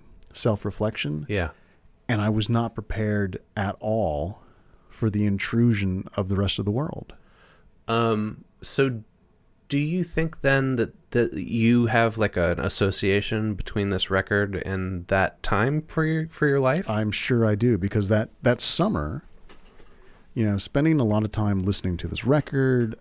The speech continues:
Speaker 1: um, you know, the, the grandiose reviews, right, certainly fit the way the record felt. Like, it was a really
Speaker 2: Yeah.
Speaker 1: powerful, almost mystical experience.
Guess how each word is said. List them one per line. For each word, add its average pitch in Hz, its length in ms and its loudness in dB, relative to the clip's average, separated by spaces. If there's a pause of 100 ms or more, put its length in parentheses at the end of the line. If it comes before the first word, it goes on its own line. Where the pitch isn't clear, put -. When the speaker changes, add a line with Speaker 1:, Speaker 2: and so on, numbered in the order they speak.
(100)
Speaker 1:
um, 85 520 -6 (920)
you 226 100 2
know, - 300 -2
the, 180 220 2 (100)
the 156 100 2
grandiose 147 800 4
reviews, 110 880 0 (640)
right, 147 320 -2 (160)
certainly 156 460 2
fit - 420 -2
the 107 80 2
way 101 380 2
the 92 100 -2
record 95 340 -2
felt. - 520 -4 (680)
Like, 110 160 0
it 143 120 0
was 131 180 0
a 117 40 2
really 113 680 4
Speaker 2:
Yeah. 107 100 -2
Speaker 1:
powerful, 101 840 -2 (640)
almost 113 400 4
mystical 107 500 0
experience. 95 840 -4